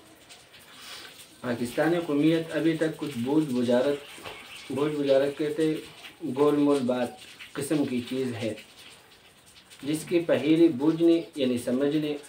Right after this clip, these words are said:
और इसको समझाने के लिए हमारे मुकर्रिर और तकरीर करने वाले और मुहर्रिर और लिखने वालों को चौदह बरस गुजर जाने के बाद भी शब व रोज़, रात दिन मसरूफ़ रहना पड़ता है।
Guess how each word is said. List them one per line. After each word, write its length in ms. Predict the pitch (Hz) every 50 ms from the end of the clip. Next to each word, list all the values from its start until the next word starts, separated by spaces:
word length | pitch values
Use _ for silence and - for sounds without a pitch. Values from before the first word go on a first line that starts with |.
| - 143
और 200 | 131 131 127 135
इसको 280 | 151 156 - - 165 143
समझाने 640 | 143 - - 135 127 127 120 135 139 143 156 156 151
के 120 | 147 - 139
लिए 160 | 135 143 143
हमारे 360 | 139 123 120 127 131 135 135 127
मुकर्रिर 500 | 120 113 - 139 139 143 143 147 143 143
और 160 | 143 143 - -
तकरीर 340 | - - - 135 143 139 123
करने 260 | - 127 120 120 117 113
वाले 200 | 110 107 104 101
और 180 | - 120 120 117
मुहर्रिर 500 | 120 120 120 - 143 147 147 151 147 147
और 160 | 147 143 139 - 127
लिखने 320 | 131 143 139 135 139 127 123
वालों 280 | 120 117 113 113 107 107 - - - - - - - - -
को 120 | - 120 113
चौदह 340 | 131 139 151 156 160 160 156 143 135 135
बरस 300 | 143 160 170 165 - - 160
गुजर 320 | 139 139 147 165 160 147 -
जाने 260 | 135 131 135 143 147
के 140 | - - 135 117
बाद 240 | 117 131 143 147 147
भी 160 | 147 151 143 143
शब 280 | - - 147 143 139
व 120 | 131 127 120
रोज़, 200 | 127 123 113 110 110 - - - - - - - - -
रात 160 | 117 120 123 113
दिन 300 | 113 117 123 120 107 110 - - - 127
मसरूफ़ 460 | 120 110 - - 147 156 156 156 156
रहना 300 | 143 135 139 147 151 147
पड़ता 360 | - 127 120 110 110 147 147 127
है। 180 | 117 107 110